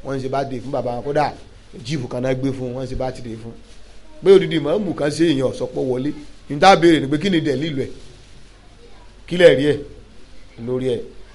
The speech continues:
Ní tí ó bá sì ti lẹ́rìí, kò fẹsẹ̀ rinlẹ̀ nínú, nínú ẹ̀sìn nìyẹn. Ṣùgbọ́n bó ṣe wá rí yẹn,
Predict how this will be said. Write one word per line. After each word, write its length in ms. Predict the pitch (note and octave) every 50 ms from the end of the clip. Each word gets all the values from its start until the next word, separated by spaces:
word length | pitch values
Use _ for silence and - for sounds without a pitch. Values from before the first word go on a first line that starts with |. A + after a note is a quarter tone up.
| - -
Ní 100 | - E3
tí 80 | E3 A#3
ó 80 | G#3
bá 140 | E3+ D#3+ F3+ G3
sì 60 | D#3+ C3
ti 80 | D3+ D3+
lẹ́rìí, 360 | D#3+ F3 F3+ F3 D3 B2 - - - - - - - -
kò 100 | B2 A2+
fẹsẹ̀ 380 | - - B2+ - - A#2+ A2+ A2+
rinlẹ̀ 220 | A#2+ A#2 A2+ A2
nínú, 260 | A2 A#2 A#2+ A#2+ A#2+ A#2 A2 A2+ A#2 - - - - - - - - -
nínú 200 | C3 C#3 C3+ C3+
ẹ̀sìn 260 | C3 B2+ - - G2+ F#2 F2
nìyẹn. 220 | E2+ F2+ F2 - - - - - - - - - - - - - - -
Ṣùgbọ́n 200 | - C#3 D#3+ G3 G#3
bó 60 | B3
ṣe 100 | - G#3+
wá 240 | G3+ A3 A3+ A3+ A3+
rí 100 | A3 A#3 G3+
yẹn, 200 | E3+ D#3+ D#3 D#3